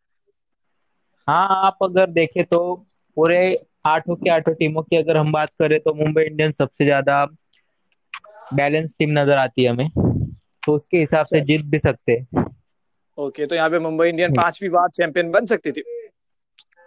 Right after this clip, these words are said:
Speaker 2: चलिए फिर, अ, यहाँ पे अपनी सेशन खत्म करते हैं, क्योंकि यहाँ पे जो, अ, बारिश का मौसम हो चुका है और ये मौसम में शायद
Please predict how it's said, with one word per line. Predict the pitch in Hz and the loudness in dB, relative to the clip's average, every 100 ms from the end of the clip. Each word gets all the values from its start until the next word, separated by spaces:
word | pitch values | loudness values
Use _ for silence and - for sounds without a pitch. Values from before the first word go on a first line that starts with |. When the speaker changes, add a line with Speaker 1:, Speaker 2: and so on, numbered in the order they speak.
| - - - - - | -20 -20 -20 -12 -4
Speaker 2:
चलिए | 170 135 - _ _ | -2 -2 -6 _ _
फिर, | - 196 | 0 2
अ, | 196 190 196 | 2 2 0
यहाँ | 185 180 | 0 0
पे | 196 | 0
अपनी | 208 185 | 0 -2
सेशन | 196 185 202 | -2 -2 -2
खत्म | 190 180 208 | -2 0 0
करते | 214 180 | 0 -2
हैं, | 220 | -4
क्योंकि | 214 214 214 | -4 -6 -2
यहाँ | 214 196 | 0 0
पे | 202 | -2
जो, | 240 262 | 0 0
अ, | - 190 180 175 170 | 0 0 2 4 2
बारिश | 151 139 156 220 | -2 -6 -6 -6
का | - 254 | -4 -2
मौसम | 185 165 208 | -2 -2 -4
हो | 165 | -6
चुका | 147 139 | -8 -4
है | 170 - | -4 0
और | 175 170 | -2 -2
ये | |
मौसम | 175 170 165 226 | -2 0 -2 -2
में | 220 220 | -4 -4
शायद | - 190 240 214 185 | -2 0 0 0 -2